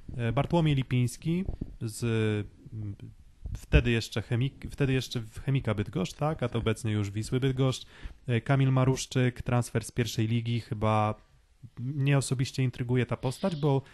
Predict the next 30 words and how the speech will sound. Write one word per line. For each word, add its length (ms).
to 100
jest 140
zawodnik, 380
który 180
nie 100
ma 100
dużych 240
warunków, 460
nie 180
ma 140
idealnych 400
warunków 380
fizycznych, 580
ale 200
myślę, 220
że 80
jest 100
bardzo 220
widowiskowy. 640
On 160
jest 120
bardzo 240
skoczny 520
i 80
on 120
w 40
tej 120
pierwszej 300
lidze 240
naprawdę 600